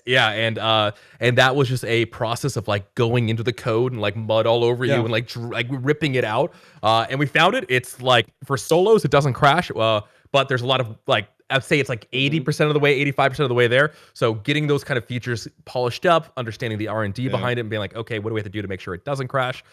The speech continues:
Speaker 1: Uh, and so, yeah, that, that's kind of stuff that we wanna put on that roadmap and say, "Hey, that's eighty percent of the way done." So, uh, yes, long story short, we wanna come up with a roadmap and
Speaker 2: Cool.
Speaker 1: hopefully, yeah.
Speaker 2: Was the Spectator the one that they used to use, or those weekly tournaments they did?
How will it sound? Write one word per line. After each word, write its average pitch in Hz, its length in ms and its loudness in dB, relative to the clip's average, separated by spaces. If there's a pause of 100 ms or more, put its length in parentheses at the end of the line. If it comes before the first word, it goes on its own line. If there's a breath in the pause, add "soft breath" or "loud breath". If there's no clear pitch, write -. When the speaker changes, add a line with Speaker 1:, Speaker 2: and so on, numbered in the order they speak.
(240 soft breath)
Speaker 1:
Uh, 107 300 2
and 117 120 -6
so, 101 520 -2
yeah, 113 160 -6
that, 101 260 -8
that's 107 180 -8 (140)
kind 107 160 -8
of 95 80 -10
stuff 107 220 -6
that 98 100 -4
we 98 80 -8
wanna 98 240 -8
put - 160 -10
on 90 80 -4
that 87 140 -6
roadmap 78 420 -12
and 104 100 -12
say, 92 200 -6
"Hey, 135 180 0
that's 117 320 -4
eighty 117 160 -4
percent 113 220 -10
of 104 60 -8
the - 20 -8
way 92 160 -6
done." 80 200 -14 (260 soft breath)
So, 92 260 0
uh, 87 260 -2
yes, - 280 -6 (100)
long 127 180 0
story 131 200 0
short, 135 280 0 (300 soft breath)
we - 20 -10
wanna 101 140 -2
come 104 100 -4
up 92 100 -4
with 95 80 -6
a 95 60 -2
roadmap 92 300 0
and 113 100 0
Speaker 2:
Cool. 113 120 -2
Speaker 1:
hopefully, 92 320 -8 (200)
yeah. 78 140 -14 (840)
Speaker 2:
Was 185 240 4
the 190 80 4
Spectator 196 560 2
the 165 80 2
one 143 200 4
that 139 140 0
they 127 100 0
used 127 280 0
to 127 80 -4
use, 117 300 -2
or 226 120 -4
those 156 240 0
weekly 123 300 -6
tournaments 113 460 -6
they 120 160 -2
did? 131 360 -2